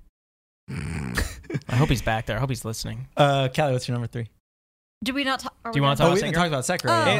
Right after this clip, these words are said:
Speaker 4: I
Speaker 2: it's high
Speaker 4: mean,
Speaker 2: up my list.
Speaker 4: yeah.
Speaker 1: It, it is high up my list,
Speaker 4: It's
Speaker 1: too.
Speaker 4: great. It's a great game.
Speaker 3: Oh, I feel bad. It was six on mine.
Speaker 1: That's okay.
Speaker 4: That's still top ten.
Speaker 1: Yeah, still
Speaker 3: Mm-hmm.
Speaker 1: top ten. A lot of
Speaker 4: Yeah.
Speaker 1: good games this year. Uh, we'll, we'll come, we'll come back around to Sekiro.
Speaker 2: Uh, I don't
Speaker 1: Uh,
Speaker 3: Oh,
Speaker 2: think
Speaker 3: you wanna come back around to it?
Speaker 1: Yeah, we'll come back around 'cause
Speaker 3: Okay.
Speaker 1: it's,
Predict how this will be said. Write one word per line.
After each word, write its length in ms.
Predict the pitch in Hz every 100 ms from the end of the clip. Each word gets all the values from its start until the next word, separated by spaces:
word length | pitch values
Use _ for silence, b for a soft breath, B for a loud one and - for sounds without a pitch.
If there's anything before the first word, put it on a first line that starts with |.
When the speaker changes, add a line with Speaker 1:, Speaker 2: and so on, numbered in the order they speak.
| 208
Speaker 4:
I 60 |
Speaker 2:
it's 140 | 220 277
high 180 | 170 160
Speaker 4:
mean, 80 |
Speaker 2:
up 80 | 147
my 120 | 135
list. 400 | 131 131 127 -
Speaker 4:
yeah. 140 | 202 196
Speaker 1:
It, 180 | 165 170
it 100 | 165
is 120 | 147
high 120 | 143
up 60 | 131
my 140 | 120
list, 220 | 117 113 -
Speaker 4:
It's 100 | 127
Speaker 1:
too. 40 |
Speaker 4:
great. 180 | 156 - _ _ _
It's 80 | -
a 20 |
great 160 | - 214
game. 180 | 208 - _ - -
Speaker 3:
Oh, 80 | 185
I 100 | 185
feel 160 | 190
bad. 300 | 165 185 170 - -
It 80 | 185
was 140 | 175
six 280 | - 190 -
on 140 | 170 170
mine. 260 | 175 190 - _ _ _ _
Speaker 1:
That's 160 | - -
okay. 140 | 98
Speaker 4:
That's 140 | 302 -
still 140 | 339
top 160 | 320 294
ten. 220 | 349 214 -
Speaker 1:
Yeah, 140 | 233 123 -
still 140 | 240 277
Speaker 3:
Mm-hmm. 80 | 135
Speaker 1:
top 180 | 135 135
ten. 300 | 143 120 131
A 40 |
lot 80 | 139
of 80 | 147
Speaker 4:
Yeah. 60 | 147
Speaker 1:
good 40 |
games 200 | 147 147
this 120 | 127
year. 140 | 123 123
Uh, 280 | - 175 170
we'll, 240 | 175 180
we'll 200 | 196 202
come, 260 | - 175 151
we'll 100 | 165
come 160 | 180
back 220 | 143 123 127
around 140 | 120
to 40 |
Sekiro. 480 | 110 120 120 117 120 - -
Speaker 2:
Uh, 40 |
I 200 | 135 135
don't 120 | 143 175
Speaker 1:
Uh, 40 |
Speaker 3:
Oh, 80 | -
Speaker 2:
think 140 | -
Speaker 3:
you 120 | 220
wanna 140 | 233 220
come 100 | 208
back 180 | 196 208
around 160 | 208
to 60 | 240
it? 120 | 294 - _ _ -
Speaker 1:
Yeah, 100 | 185
we'll 120 | 165
come 140 | 165
back 200 | 135 120
around 160 | 120 117
'cause 100 | 160
Speaker 3:
Okay. 80 |
Speaker 1:
it's, 140 | 147